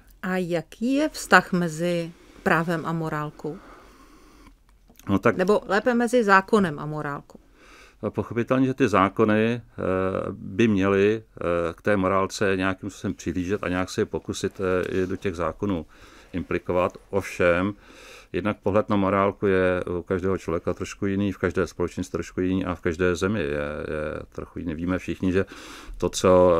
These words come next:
Speaker 2: eh, v jiné zemi, eh, třeba dvojí ma-, eh, dvojí manželství je přijatelné, u nás je, je trestný čin. Ale já si myslím, že,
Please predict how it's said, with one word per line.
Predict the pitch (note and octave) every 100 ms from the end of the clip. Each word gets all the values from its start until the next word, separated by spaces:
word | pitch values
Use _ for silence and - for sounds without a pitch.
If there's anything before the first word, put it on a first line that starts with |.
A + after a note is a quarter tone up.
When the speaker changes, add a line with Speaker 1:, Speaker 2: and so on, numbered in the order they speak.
| F2+ F2
Speaker 2:
eh, |
v | E2
jiné | F2+ F#2
zemi, | F2+ F#2 F#2+ F2+
eh, | - - D#2+ E2 D#2 D2+
třeba | - F2
dvojí | E2 F2
ma-, | E2+ E2+ E2+
eh, | E2+
dvojí | F2+ F2+
manželství | F2+ F2+ F2 G2
je | -
přijatelné, | F#2 F2 F#2 F2+
u | E2
nás | F2+ F2+ -
je, | F2 F2 F2 F2
je | F2+
trestný | - F2+ - G2
čin. | - G#2 G2+ A2 - - - - - - - -
Ale | F2+ F2+
já | F#2
si | - A2+
myslím, | G2 - A2 A2 A2 G2 G2
že, | F2+ G2 F#2+ F#2